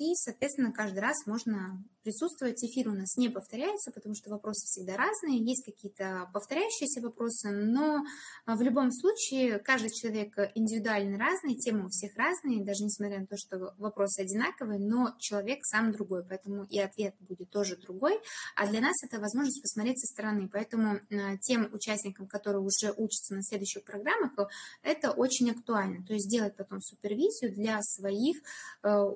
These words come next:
уже клиентов тоже будет полезно. То есть делать, э, именно акценты на какие-то такие вот, э, важные, может быть, эм, повторяющихся ошибках, то есть зацикливать свое внимание для того, чтобы улучшать качество своей практики.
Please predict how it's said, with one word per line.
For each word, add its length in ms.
уже 640
клиентов 580
тоже 240
будет 220
полезно. 440
То 100
есть 100
делать, 380
э, 60
именно 480
акценты 540
на 180
какие-то 440
такие 300
вот, 140
э, 140
важные, 600
может 320
быть, 260
эм, 420
повторяющихся 880
ошибках, 440
то 100
есть 100
зацикливать 440
свое 180
внимание 460
для 120
того, 220
чтобы 240
улучшать 460
качество 360
своей 320
практики. 580